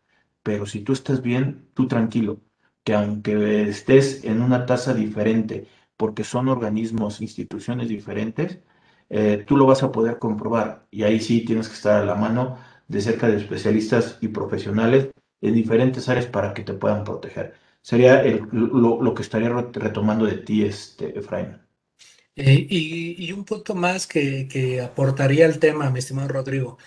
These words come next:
Speaker 2: Y si tú estás en un, digamos, parámetro de menor riesgo, es decir, que pagaste, pagaste una tasa efectiva de impuesto sobre la renta más alta que el promedio,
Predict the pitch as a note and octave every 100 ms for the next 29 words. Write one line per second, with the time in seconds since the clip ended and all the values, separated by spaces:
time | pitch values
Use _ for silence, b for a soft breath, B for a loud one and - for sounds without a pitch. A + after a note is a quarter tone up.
0 | b b - D#3+ - D#3+ G3 G3+ - G#3
1 | G3 - - - D3 C#3 C3+ C#3 D3 E3
2 | D#3 D3 C3+ - - C3 D3 D3 C#3+ C3
3 | - - - _ _ C3+ C#3+ D#3+ D#3 D3+
4 | D3+ C3+ C3 C3+ D#3 - D3 D3 D#3 F3+
5 | D#3 D3+ E3 F3 E3 C#3 C#3 E3+ E3+ -
6 | D3 D3 b b b b _ - D3+ E3+
7 | E3+ D#3+ E3 E3 E3 E3+ E3 C3 E3 E3
8 | C#3 C3 D#3 D3 C3 C3 D3 D#3 C#3+ D3
9 | C#3+ E3 D#3+ C#3+ - C3+ B2+ C3+ C3 D3
10 | D3+ D3+ E3 -